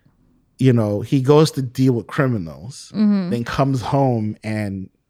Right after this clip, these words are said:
Speaker 1: his wife is not happy. You know,
Speaker 2: Mm-hmm.
Speaker 1: they don't have any children. Doesn't seem like they have a pet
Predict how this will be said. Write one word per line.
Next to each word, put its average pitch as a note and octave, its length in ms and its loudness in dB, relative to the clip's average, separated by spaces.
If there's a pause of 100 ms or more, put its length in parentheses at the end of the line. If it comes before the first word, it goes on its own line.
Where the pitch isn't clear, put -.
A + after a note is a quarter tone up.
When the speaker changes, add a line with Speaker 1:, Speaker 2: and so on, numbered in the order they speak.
Speaker 1:
his B2+ 220 -2
wife A#2 300 -2
is G2 100 -10
not D#2+ 140 -12
happy. E2+ 580 -16
You G3+ 100 0
know, G3 180 4
Speaker 2:
Mm-hmm. F#2 100 -2
Speaker 1:
they A#2 80 0
don't A#2 120 -2
have A2+ 180 -4
any F#2+ 140 -10
children. C#3+ 640 0
Doesn't D3+ 240 -2
seem D3 120 -2
like B2 140 -4
they G#2 40 -8
have G#2 160 -6
a E2 40 -14
pet - 380 -6